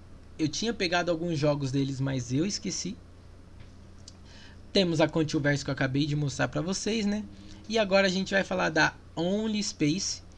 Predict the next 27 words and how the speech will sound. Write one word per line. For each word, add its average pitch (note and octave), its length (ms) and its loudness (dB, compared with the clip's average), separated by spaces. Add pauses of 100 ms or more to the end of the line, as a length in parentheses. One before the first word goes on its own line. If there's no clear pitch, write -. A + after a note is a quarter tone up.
(340)
que F#3+ 140 0
eles G3+ 260 4
têm F3+ 360 2
aí D#3 340 6 (160)
o C#3+ 260 2
Land G3 520 4
of D#3+ 220 0
Clans. F#3 500 0 (360)
Eu G#3+ 220 8
não F#3+ 480 6
consegui F3 540 0
jogar D#3 320 6
o D#3 60 6
Land C3+ 340 4
of C#3 220 -2
Clans E3+ 340 -2
porque D3+ 260 -2
eu E3 80 2
não F3 640 2
entendi D3+ 580 -2
muito C#3+ 340 -2
bem C#3+ 200 -2
como D#3+ 200 -2
funciona A3 440 -4
o - 20 -2
jogo, A3+ 260 0 (680)
mas G#3+ 840 0